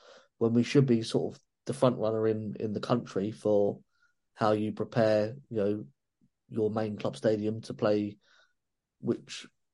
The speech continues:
for Chelsea is the best Chelsea team that you've got right now is your women's team. Uh, not many other clubs can say that. Um, but again, you know, like Sophie said, we don't have the answers. Otherwise,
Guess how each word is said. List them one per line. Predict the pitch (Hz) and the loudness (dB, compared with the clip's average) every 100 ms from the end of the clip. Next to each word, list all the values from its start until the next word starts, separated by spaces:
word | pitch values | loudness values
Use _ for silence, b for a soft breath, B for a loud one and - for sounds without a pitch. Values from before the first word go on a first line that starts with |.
| - | -14
for | - | -10
Chelsea | 123 117 117 95 | 2 4 4 0
is | 113 107 | -2 -2
the | 120 | 0
best | 113 - | 0 0
Chelsea | - 107 101 | -2 -2 -2
team | 95 107 101 | -4 -2 -2
that | - | -6
you've | 101 | -4
got | - 120 | 0 2
right | 104 95 | 2 0
now | 101 | -2
is | 104 | -4
your | 98 | -2
women's | 107 101 - | -4 -4 -4
team. | 104 113 - B B B B - | -6 -6 -10 B B B B -6
Uh, | 107 101 101 95 - - | 0 2 2 0 -4 -6
not | 110 113 | -4 -2
many | 120 110 | 0 2
other | 107 104 | 0 2
clubs | 104 - | -2 -2
can | 104 | -2
say | - 110 | 4 4
that. | 104 110 - _ - | 4 2 -2 _ -6
Um, | - 107 104 107 131 135 _ _ _ _ | 0 0 0 -4 -8 -12 _ _ _ _
but | 120 110 - - _ _ _ _ _ | 4 4 2 -10 _ _ _ _ _
again, | 131 131 117 107 - - | -2 4 4 2 -8 -2
you | |
know, | 107 107 - | 0 0 -2
like | 110 104 | -2 0
Sophie | 120 | 0
said, | 110 | 0
we | 107 | 2
don't | 120 - | 2 2
have | 123 | 0
the | 117 | 2
answers. | 120 117 - 117 | 2 2 -2 -2
Otherwise, | 117 113 113 - | 0 2 0 -4